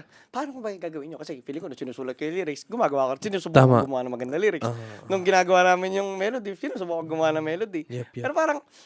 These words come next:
Speaker 1: ano nga ba? Parang, like, alam ba ng mga, ng, kunyari, beforehand na sinulat ng mga kan-, kunyari ng Beatles yung A Day in the Life o ng,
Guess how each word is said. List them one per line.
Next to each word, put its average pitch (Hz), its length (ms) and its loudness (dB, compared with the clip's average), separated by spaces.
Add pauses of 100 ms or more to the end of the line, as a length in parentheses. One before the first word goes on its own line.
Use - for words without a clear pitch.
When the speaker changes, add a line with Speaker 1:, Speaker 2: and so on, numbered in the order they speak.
(140)
Speaker 1:
ano 285 160 0
nga 262 180 8
ba? 170 220 4
Parang, 233 260 2 (380)
like, 247 180 2 (240)
alam 254 300 4
ba 202 320 6
ng 208 180 -6
mga, 190 260 -2 (140)
ng, 185 220 -6
kunyari, 180 300 2 (100)
beforehand 165 560 4
na 165 160 -2
sinulat 151 400 -4
ng 156 160 -8
mga 147 220 -4 (340)
kan-, 135 240 -8 (200)
kunyari 131 320 -6
ng 131 240 -8
Beatles 127 400 -8
yung 123 400 -10 (340)
A 139 140 -4
Day 143 240 -2
in 135 80 -6
the 123 160 -2
Life 160 240 -4
o 151 80 -4
ng, 131 180 -6